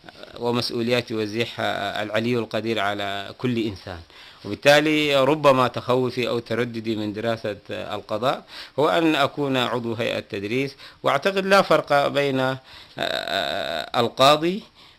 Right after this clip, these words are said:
وخريج كليات القانون، اللهم إلا فارق الممارسة الميدانية، وإلا فإن المواد واحدة و، آه، المفاهيم والمصطلحات،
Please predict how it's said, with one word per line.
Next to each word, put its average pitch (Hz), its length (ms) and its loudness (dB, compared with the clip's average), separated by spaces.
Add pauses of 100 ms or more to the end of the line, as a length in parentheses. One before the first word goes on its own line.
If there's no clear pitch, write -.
وخريج 131 1400 2 (480)
كليات 120 460 0
القانون، 113 520 0
اللهم 113 400 -2
إلا 110 360 -4
فارق 113 480 -4 (120)
الممارسة 117 640 -2
الميدانية، 107 840 -6 (380)
وإلا 127 300 2
فإن 120 320 0
المواد 107 480 -2
واحدة 120 720 -4
و، 98 60 -6 (1900)
آه، 98 380 -6
المفاهيم 117 760 0
والمصطلحات، 107 840 -2